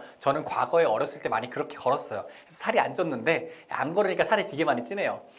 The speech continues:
<laughs> 아무튼 그래가지고, 예, 그래서 하루에 최대 세 세트,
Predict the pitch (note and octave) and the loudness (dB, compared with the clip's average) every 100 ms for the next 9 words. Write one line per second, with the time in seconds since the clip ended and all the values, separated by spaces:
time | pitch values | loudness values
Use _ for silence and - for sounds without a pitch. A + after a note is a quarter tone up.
0 | - - - - _ - - - - A3 | -18 -16 -16 -20 _ -14 -12 0 2 2
1 | G#3+ F3+ A3 G#3+ F#3 E3+ F#3 F3+ - - | 0 4 4 4 4 6 8 6 2 -8
2 | - - - D3+ C3+ B2+ G#2+ G2 - - | -20 -10 0 4 6 4 2 -2 -12 -20
3 | - - A3+ A#3 A#3 - - C4+ C#4 C4+ | -10 4 6 6 4 -4 2 4 6 4
4 | C4+ - C#4+ C#4 C#4 C4 C#4 C4+ E3 B2 | 2 -2 0 2 2 2 0 2 2 2
5 | - | 0